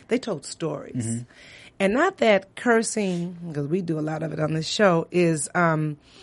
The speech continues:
Speaker 1: it, it's just that when it becomes the joke all the time,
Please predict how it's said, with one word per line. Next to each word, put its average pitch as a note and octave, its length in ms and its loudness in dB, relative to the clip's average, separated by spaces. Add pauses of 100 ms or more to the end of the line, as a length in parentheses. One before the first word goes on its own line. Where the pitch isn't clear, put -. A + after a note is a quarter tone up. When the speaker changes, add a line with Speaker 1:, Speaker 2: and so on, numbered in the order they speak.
(960)
Speaker 1:
it, B3+ 220 2
it's D4 160 4
just C#4 200 2
that A3+ 200 6
when G#3+ 200 2
it A3+ 180 4
becomes G3 520 2
the E3 140 2
joke D#3 540 -2 (180)
all E3 180 4
the C#3+ 120 -10
time, C3+ 680 -6